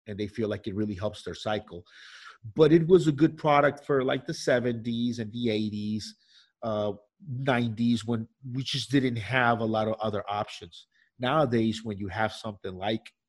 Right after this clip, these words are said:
N two Generate that you can buy over the counter, and it's always legit and money back guarantee, uh, that we offer, and you're getting all those benefits and feeling even better on it, it just kinda makes taking a, a shot of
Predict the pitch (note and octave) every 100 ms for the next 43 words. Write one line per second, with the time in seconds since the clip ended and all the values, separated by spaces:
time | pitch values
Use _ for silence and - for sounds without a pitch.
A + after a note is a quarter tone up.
0 | _ - A2 - G2+ G2 A2 A2+ F#2+ F2
1 | - F#2 G2+ - F2 F#2+ G2+ G2+ F#2+ F#2+
2 | - F#2 F#2 F#2 F#2+ A2+ D3 B2+ A#2+ F2+
3 | G2+ G2 _ _ _ - - _ _ G2+
4 | F#2+ E2+ - _ _ _ A#2 A#2 A2+ G#2
5 | G#2+ A2 G#2+ G2+ - - G#2 F#2+ F2+ -
6 | G2+ F2 G2 A2 - F#2 _ _ _ -
7 | _ - A2+ G#2+ - _ _ _ _ _
8 | A#2 A2 G2 G#2+ C3 C3+ A2 G#2 G2+ F#2+
9 | - F#2+ A2+ A#2+ - F2 - E2+ A#2 A2
10 | A2 G2 F#2 F2 G2+ A#2+ G#2+ F2+ F2+ -
11 | _ _ _ - B2 D#3 - - C#3 B2
12 | C3 - - C3 B2+ A#2+ G#2+ F#2+ F#2+ -
13 | A2 A2 A2 G2